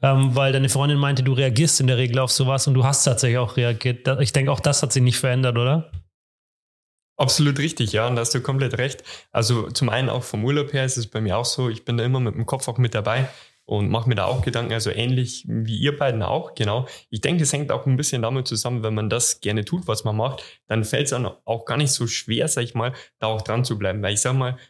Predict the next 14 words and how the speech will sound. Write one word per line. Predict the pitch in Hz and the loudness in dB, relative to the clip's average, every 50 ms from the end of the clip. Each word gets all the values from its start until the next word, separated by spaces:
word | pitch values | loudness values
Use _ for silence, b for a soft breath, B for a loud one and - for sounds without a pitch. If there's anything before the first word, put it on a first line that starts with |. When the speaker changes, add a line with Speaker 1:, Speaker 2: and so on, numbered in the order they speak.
| B _ | B _
Speaker 2:
früher | _ - 117 135 147 156 147 | _ -4 -2 0 0 0 0
bei | 123 120 113 | 0 0 0
B | 98 110 113 | 0 -2 -2
M | 113 | 0
W | 113 127 147 | -2 -2 -2
beispielsweise | 147 147 143 - - 135 131 127 135 131 127 123 113 | -2 -2 -2 -2 -2 -4 -4 -2 -2 -2 -2 -2 -4
war's | 113 113 - | -4 -4 -4
bei | _ 107 | _ -4
mir | 107 104 101 | -2 -2 -2
so, | 101 117 127 139 131 | -2 -2 -2 0 0
wenn | 120 107 | -2 -2
ich | 104 104 - | -2 -4 -2
Feierabend | 104 104 113 120 127 131 127 127 | 0 0 0 2 2 2 2 0
hatte, | 127 123 - 131 131 131 | -2 -2 -2 -2 -2 -2